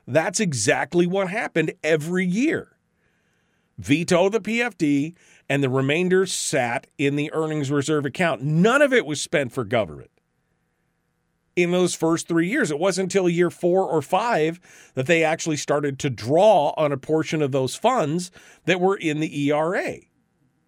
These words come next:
And then the Senate, in their infinite wisdom, passed S B twenty-six, which was the, uh, it was a P O M V model, the market,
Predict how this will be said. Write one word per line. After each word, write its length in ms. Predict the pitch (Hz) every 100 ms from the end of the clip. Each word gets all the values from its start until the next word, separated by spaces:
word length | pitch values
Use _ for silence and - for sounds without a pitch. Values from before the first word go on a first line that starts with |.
| _ _ _ _ _ _ _ _ _ _ _ _ _ _ _ _ _ _ _
And 200 | 135 151
then 160 | 170 269
the 80 | 285
Senate, 420 | - 160 156 -
in 140 | 135
their 180 | 127 117
infinite 380 | 180 214 240 220
wisdom, 460 | 131 120 110 127 127
passed 340 | 127 107 -
S 180 | 139 196
B 180 | - 220
twenty-six, 760 | - 156 156 - 95 92 - - _ _ -
which 240 | 131 -
was 380 | 135 131 107 117
the, 400 | 127 123 120 120
uh, 380 | 117 113 110 110 -
it 140 | 117
was 160 | 113 120
a 40 |
P 220 | - 190
O 100 | 180
M 140 | 175 156
V 160 | 131
model, 320 | 98 98 95 127
the 120 | 120
market, 480 | 127 143 143 139